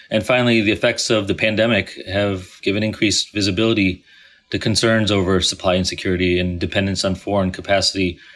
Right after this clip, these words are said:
for critical safety and economic inputs. In fact, in, the U S government is thinking about what other defensive tools it needs in its toolbox to address this range of concerns beyond increased domestic investment into critical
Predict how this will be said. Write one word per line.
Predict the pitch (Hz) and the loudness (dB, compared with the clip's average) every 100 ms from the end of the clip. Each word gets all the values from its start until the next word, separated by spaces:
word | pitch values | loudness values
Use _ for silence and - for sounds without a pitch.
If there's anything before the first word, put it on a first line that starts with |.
| - | -18
for | - | -12
critical | 92 101 95 95 | -4 -4 0 -2
safety | 104 92 - 92 | 0 -2 -2 -4
and | |
economic | 90 95 92 90 | -2 -2 -2 -2
inputs. | 101 87 95 - - _ - - - - | -4 -4 -6 -6 -10 _ -20 -20 -16 -2
In | 113 | 0
fact, | 123 123 - | 2 0 0
in, | 113 110 110 | 0 0 0
the | 110 | 2
U | 117 | 2
S | 107 | 2
government | 123 117 110 | 2 4 4
is | 104 - | 2 2
thinking | 113 107 110 | -2 0 0
about | 101 101 101 - | 2 2 2 -2
what | 113 117 | 0 2
other | 113 | 2
defensive | 101 98 113 107 92 | 0 0 0 0 -4
tools | - 120 117 104 92 | 0 2 4 2 0
it | 87 - | -4 -4
needs | 117 117 110 98 | 0 2 2 0
in | |
its | 98 | -2
toolbox | - - 95 95 90 | -4 -2 2 2 0
to | 101 | -4
address | 92 107 98 - - - - - _ | 2 2 2 -2 -4 -20 -20 -20 _
this | 110 101 - | -4 -2 0
range | 104 104 101 | 2 2 2
of | 87 | 0
concerns | 92 - 104 98 92 | -2 0 2 2 0
beyond | 85 101 104 104 98 92 - - - _ _ | 0 2 4 4 2 -2 -6 -20 -20 _ _
increased | 113 104 110 98 | -2 0 0 2
domestic | 98 101 92 95 | 2 2 0 -2
investment | 95 95 95 - 92 85 | 0 2 0 0 -2 -2
into | - 101 90 - 95 92 | -6 -4 -4 -4 -4 -4
critical | - 92 92 87 | -4 -4 -4 -8